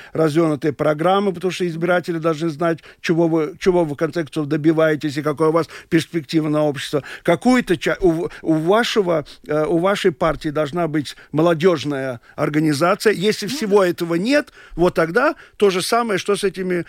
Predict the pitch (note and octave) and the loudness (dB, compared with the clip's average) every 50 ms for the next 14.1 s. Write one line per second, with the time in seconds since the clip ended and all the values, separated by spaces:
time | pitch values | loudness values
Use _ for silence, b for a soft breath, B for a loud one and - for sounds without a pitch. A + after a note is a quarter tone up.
0 | B B B - - E3+ E3+ D#3+ D#3 D#3 E3+ E3 E3 - - F3+ E3 D#3+ D3+ D3 | B B B -6 -4 -2 -2 -2 -2 0 -2 -2 -2 0 0 0 0 0 -2 -4
1 | C#3 - _ E3 E3 D#3+ C3+ - D#3+ D#3 E3 D3+ D3 E3 G3 A#3+ B3+ A#3+ E3+ - | -4 -6 _ -4 -4 -4 -4 -4 -4 -4 -4 -2 -2 -2 0 0 2 0 0 0
2 | D#3 E3 F3 F#3+ G#3 G3 G3+ G3 A3 G3 C4 A#3 F#3 D3+ B2 - C3 C#3 C3 B | 0 0 2 0 0 -2 -4 -8 -6 -4 -2 -2 0 -2 -4 -4 -6 -6 -6 B
3 | B B B B - D3 D#3+ D3+ D#3 E3 F#3+ G3+ - C4 A#3+ - G#3+ F#3 - - | B B B B 0 0 2 2 4 2 2 2 0 -4 -2 -2 -2 -2 -2 -4
4 | - D#3 C#3 - F#3+ G3+ B B B B F#3+ F#3+ F#3 E3+ D#3+ D#3+ D3+ F#3 F3 - | -8 -12 -6 -2 -2 -2 B B B B 2 2 4 4 4 2 2 0 -4 -4
5 | - F#3+ G3 A3+ G3+ F3+ E3+ F3 D3+ C#3 B2 - - G3 F#3+ F3 - E3 F3 F3+ | -4 -2 -2 0 0 0 0 0 0 -2 -2 -2 -2 -2 -2 -2 -2 -2 -2 0
6 | F3+ E3+ D#3+ - G#3 G3+ G#3 G3 D#3+ D#3+ - F3+ F3 - A3+ A#3 - G#3+ G3 G3 | 0 -2 -2 0 2 4 4 4 4 2 0 -2 -2 -2 -4 -8 -4 -4 -4 -4
7 | G3 - - G3 F3+ G3+ F#3 E3+ - - A#3 B3+ - - G3+ - - - F#3+ A3 | -4 -8 -8 -4 -2 -2 -2 -2 -4 -4 -4 -4 -4 -4 -6 -6 -6 -4 0 2
8 | A3+ A3 G3 F3+ F3 - - G3 F#3+ G3 G3 F#3 F3 E3 A3 A#3 A#3 - - D#3+ | 2 2 2 2 0 -2 0 0 2 2 2 2 2 2 2 2 2 2 0 -2
9 | - - G3 F#3+ F#3+ E3+ E3 D#3+ D#3 D#3+ F3 A3 C#4+ B3+ - G#3+ - - F3 - | -2 0 -2 0 0 -2 -2 -4 -4 -2 -2 -2 -2 -2 -2 -4 -4 -4 -4 -4
10 | - G3 G#3 G#3+ - F3+ - - - G3+ F3 - - E3 D3+ - G3 F#3 F#3 - | -2 -2 -2 0 0 -2 -4 -2 -2 -2 -2 0 0 -2 -2 -2 -2 -4 -4 -2
11 | - D#3 E3 F#3+ B3 B3+ B3 G3 - E3 E3 F3+ G3 G#3 F#3 F3 D#3+ D#3+ - - | -2 -2 0 2 2 2 2 2 2 0 0 0 0 0 0 0 -2 -4 -4 -8
12 | F3 - G#3 G3+ G3 F3+ - - F3 E3+ E3+ E3 E3+ E3+ F3+ G#3 A3+ G3+ G3 F3+ | -8 -4 -2 0 0 -2 -2 -6 -4 -2 -2 0 0 2 2 2 2 2 0 -2
13 | F3 - F3 E3 - F3 F3+ - - F3+ - - - D#3 D3+ D#3+ D3+ D3+ A3+ - | -2 -4 -6 -6 -4 -6 -6 -4 -4 -4 -4 -4 -4 -4 -4 -2 0 2 2 0
14 | - - | 0 0